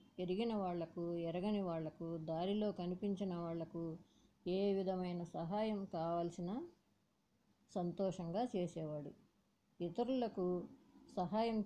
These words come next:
చేసేటప్పుడు వాడికి ఒళ్ళుపై తెలిసేది కాదు. తన సొంత పనులు కూడా మర్చిపోయేవాడు. అందుచేత వాడు గ్రామానికంతటికీ జీతము భత్యము లేని నౌకరయ్యాడు. వాణ్ణి అందరూ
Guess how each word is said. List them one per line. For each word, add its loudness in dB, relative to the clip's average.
చేసేటప్పుడు -2
వాడికి 2
ఒళ్ళుపై 4
తెలిసేది 0
కాదు. -4
తన 2
సొంత -2
పనులు 2
కూడా 2
మర్చిపోయేవాడు. -2
అందుచేత 0
వాడు 2
గ్రామానికంతటికీ 0
జీతము 2
భత్యము 0
లేని 0
నౌకరయ్యాడు. -2
వాణ్ణి 2
అందరూ 2